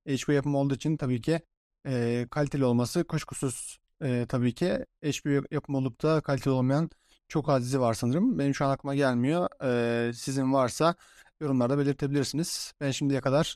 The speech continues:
pek çok H B O dizisi izledim. E, ama hepsi de hatırı sayılır bir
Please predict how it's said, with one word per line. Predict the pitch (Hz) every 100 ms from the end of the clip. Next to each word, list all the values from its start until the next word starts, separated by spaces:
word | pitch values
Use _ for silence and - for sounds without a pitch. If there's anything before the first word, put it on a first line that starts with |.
| -
pek | 156 135
çok | 147 143
H | 139 147 139
B | 131
O | 123
dizisi | 127 -
izledim. | 127 117 147 185 _ _ _ _ -
E, | 127 123 123 120 -
ama | 147 147 147
hepsi | 139 170 143 131
de | 139
hatırı | 139 143
sayılır | 151 135 139
bir | 127 127